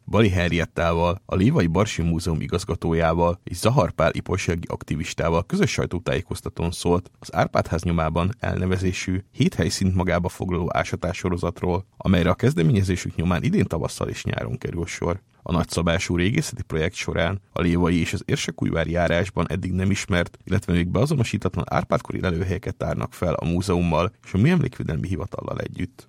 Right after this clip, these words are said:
Miután a Cinemetu Polgári Társulás aktivistái kapcsolatba léptek Bali Henrietta múzeum igazgatóval,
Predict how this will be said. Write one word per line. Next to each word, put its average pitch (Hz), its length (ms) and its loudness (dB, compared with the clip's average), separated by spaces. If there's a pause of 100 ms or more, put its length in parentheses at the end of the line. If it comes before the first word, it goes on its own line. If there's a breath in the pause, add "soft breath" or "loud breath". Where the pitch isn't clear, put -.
Miután 90 360 0
a 90 60 0
Cinemetu 117 440 4
Polgári 90 380 2
Társulás 82 500 0
aktivistái 80 600 -2
kapcsolatba 80 520 0
léptek 78 360 0
Bali 87 200 2
Henrietta 82 500 0
múzeum 80 360 -2
igazgatóval, 82 760 -2